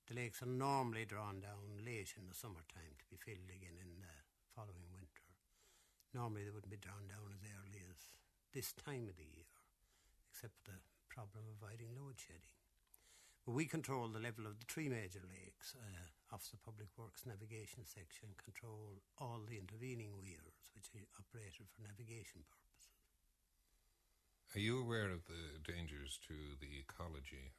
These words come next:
Speaker 2: of lowering a lake as drastically as this?
Speaker 1: We are, uh, very much aware of it,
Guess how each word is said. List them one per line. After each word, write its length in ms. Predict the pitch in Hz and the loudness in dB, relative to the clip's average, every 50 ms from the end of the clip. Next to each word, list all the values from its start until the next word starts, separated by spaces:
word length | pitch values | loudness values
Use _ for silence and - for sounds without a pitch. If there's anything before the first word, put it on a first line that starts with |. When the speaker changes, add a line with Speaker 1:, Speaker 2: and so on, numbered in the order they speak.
| - - - | -14 -12 -8
Speaker 2:
of 320 | 71 69 69 65 67 69 69 - - - - _ _ _ _ _ _ _ _ - - 87 | -6 -6 -6 -6 -6 -8 -10 -14 -16 -20 -20 _ _ _ _ _ _ _ _ -4 0 2
lowering 340 | 87 85 78 73 73 73 71 69 | 4 4 4 2 0 0 -2 -2
a 60 | 69 | 0
lake 240 | 71 71 67 69 - 71 | 0 -2 -2 -4 -6 -6
as 80 | 69 71 | -8 -6
drastically 580 | - - 71 71 71 - - - - - 73 71 73 | -4 -4 -2 -2 -2 -4 -6 -8 -10 -8 -8 -8 -8
as 100 | 73 - | -8 -8
this? 320 | - 71 69 - - - - - _ _ - | -8 -8 -8 -10 -12 -14 -18 -20 _ _ 8
Speaker 1:
We 180 | 175 175 175 | 10 12 12
are, 520 | 170 160 156 147 147 151 160 160 156 151 156 | 12 12 12 12 12 10 10 8 8 8 8
uh, 120 | 156 156 143 | 8 8 8
very 260 | 143 131 156 165 165 170 | 6 6 6 8 10 10
much 280 | 165 156 - - - | 8 8 8 6 4
aware 340 | 135 117 120 113 107 104 98 | 4 4 4 2 0 0 -2
of 160 | 92 92 98 | -2 -4 -6
it, 140 | - - - | -8 -8 -8